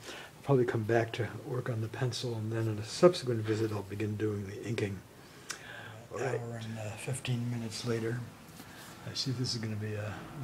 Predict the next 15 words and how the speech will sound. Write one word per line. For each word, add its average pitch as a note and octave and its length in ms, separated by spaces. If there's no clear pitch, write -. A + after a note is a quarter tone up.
multi-days, A#2 2500
um, G#2 360
drawing A#2 460
operation G#2+ 580
here. C#3+ 240
I've - 100
got - 260
the - 100
outline B2 520
in, C#3+ 260
and, A2+ 500
uh, G2+ 280
on A2+ 60
both, B2+ 420
and A2 320